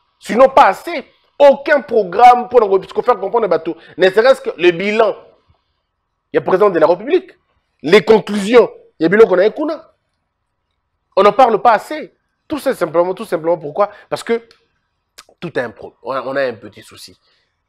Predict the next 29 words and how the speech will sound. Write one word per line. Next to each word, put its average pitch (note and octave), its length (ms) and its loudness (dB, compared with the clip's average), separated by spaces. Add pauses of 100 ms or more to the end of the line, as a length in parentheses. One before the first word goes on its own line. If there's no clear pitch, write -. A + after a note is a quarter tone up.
On G#3 80 -18
a A3 60 -16
un A3+ 100 -14
petit G3 240 -18
souci. G3 400 -18 (720)
Na C4 80 0
mona D4 180 -2
ki - 140 -10
mutu D3 200 -10
moka D3+ 200 -2
banda C3 180 -6
kia C3 240 -2
makambo A#2 340 -6
ya C3 80 0
Botswana. A2+ 460 -10
Ba, A#3 160 0
ils B3 140 -10
étaient, D4 320 -4
eza C#4+ 120 0
Botswana, A3+ 420 -8
eza B3 180 -2
Congolais, A3 480 -2
kuna B3+ 240 -2
Congo, G#3 260 -4
ya G#3+ 60 -2
tona G#3 160 -6
makambo D#3 260 -4
wana E3 140 -4
te. D#3+ 360 -8